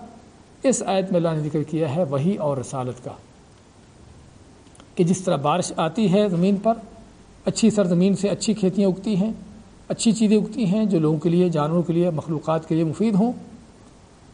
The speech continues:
اور جو گندی سرزمین ہے، بیکار، گھٹیا قسم کی، کلر شور کی، وہاں سے بھی نکلتے ہیں کوئی کانٹے، جھاڑیاں، اس طرح کی چیزیں کہ جس میں کوئی فائدہ نہ ہو بلکہ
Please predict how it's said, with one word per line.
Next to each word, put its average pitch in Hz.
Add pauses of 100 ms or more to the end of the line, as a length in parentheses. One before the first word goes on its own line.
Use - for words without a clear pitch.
(120)
اور 226 (500)
جو 175
گندی 196
سرزمین 214
ہے، 214 (460)
بیکار، 180
گھٹیا 175
قسم 202
کی، 196
کلر 185
شور 208
کی، 262
وہاں 190
سے 247
بھی 208
نکلتے 190
ہیں 196
کوئی 190
کانٹے، 175
جھاڑیاں، 156
اس -
طرح 180
کی 151
چیزیں 165 (500)
کہ 214
جس 185
میں 196
کوئی 196
فائدہ 160
نہ 190
ہو 190
بلکہ 185